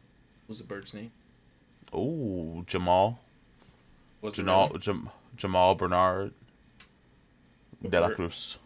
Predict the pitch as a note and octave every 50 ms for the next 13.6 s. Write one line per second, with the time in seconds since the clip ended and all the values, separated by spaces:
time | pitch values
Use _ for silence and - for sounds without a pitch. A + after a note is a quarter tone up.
0 | _ _ _ _ _ _ _ _ _ _ B2 A#2+ A#2+ B2+ D3 E3 G3+ A3 - _
1 | _ _ _ _ _ _ _ _ _ _ - F#2 E2+ E2 F2+ F2 E2+ E2+ F2+ E2+
2 | D#2+ D#2+ - - - - E2+ E2+ D#2+ E2 D#2 C#2+ C#2+ - - - A2+ A#2+ A#2+ A#2
3 | G2+ G#2 G2+ F#2 E2+ D#2 - - A2+ G2 G2 G2 F#2 G2 F2 D#2+ - D#2+ D#2 D#2
4 | - E2 D#2+ D#2+ - - F2+ E2+ - - - - - - _ _ _ _ _ _
5 | - - F#2 F2+ D#2+ - - G2+ F#2 F2 D2+ - F2+ F#2 F2 - E2 F2 F2 F#2
6 | F2 F2+ F2 F2 F2 E2+ D#2+ D#2+ E2 - - F2 F2+ A2 - - - - - -
7 | - - - F#2 F2+ E2+ F2+ F#2+ - - - F2 E2 D#2+ D#2 D#2 D#2+ D#2+ D#2+ -
8 | _ _ - G#2+ A#2+ E3 G3 - F2+ F#2 - - A2+ A2 A2 A2 G#2 - A2+ G#2
9 | G2 - A2+ C3 D#3+ C3 F2+ - - - G2+ A2 A2 A2 G#2+ - - A2 A2 -
10 | - C#3 D#3 G#3 - G#2 G2+ G2 F#2 - - F#2+ F#2+ G#2 C3+ C3+ - - - _
11 | - - - - - _ - - - - - _ - - - - - _ - -
12 | - _ - - - - - A2+ G2 F2+ E2 E2 E2+ - - - G2+ A#2 A2+ F2+
13 | - - - D#2+ F2 E2 C2+ - - - - -